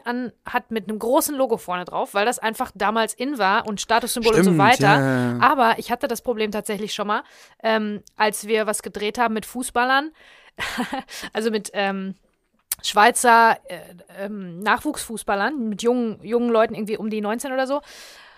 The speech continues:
Speaker 1: Und deren Trikots hatten aber Adidas drauf.
Speaker 2: Mhm.
Speaker 1: Und da mussten wir allen Ernstes in den Interviews das
Speaker 2: Abkleben.
Speaker 1: Adidas abkleben.
Speaker 2: Mhm.
Speaker 1: Da hab ich gesagt, „Leute, sag mal, kann man das Adidas irgendwie raushalten?“ „Äh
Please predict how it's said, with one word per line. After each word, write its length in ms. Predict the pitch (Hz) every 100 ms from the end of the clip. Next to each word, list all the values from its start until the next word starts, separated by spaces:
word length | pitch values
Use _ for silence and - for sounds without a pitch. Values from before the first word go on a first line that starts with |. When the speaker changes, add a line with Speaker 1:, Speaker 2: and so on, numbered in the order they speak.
| _ -
Speaker 1:
Und 200 | 247 262
deren 300 | 285 285 285
Trikots 480 | - 370 294 262 269
hatten 220 | 277 277
aber 200 | 254 247
Adidas 400 | 339 277 190 -
drauf. 420 | 175 160 247 -
Speaker 2:
Mhm. 280 | 131 127 131 156
Speaker 1:
Und 120 | 226
da 60 |
mussten 360 | 220 262 - 392
wir 160 | 339 202
allen 220 | 220 262
Ernstes 500 | 220 202 202 285 302
in 100 | 226
den 100 | 220
Interviews 480 | 220 247 302 196 220
das 100 | -
Speaker 2:
Abkleben. 260 | - 120 113
Speaker 1:
Adidas 360 | 403 254 180 170
abkleben. 520 | - - 180 175 135
Speaker 2:
Mhm. 220 | 120 127 -
Speaker 1:
Da 60 |
hab 60 | 208
ich 80 | 190
gesagt, 200 | 220 208
„Leute, 280 | 226 226 214
sag 120 | 202
mal, 140 | 196 - -
kann 120 | 220
man 100 | 240
das 100 | -
Adidas 340 | 214 262 214
irgendwie 200 | 233 196
raushalten?“ 440 | 196 220 247 233 214
„Äh 340 | 196 185 180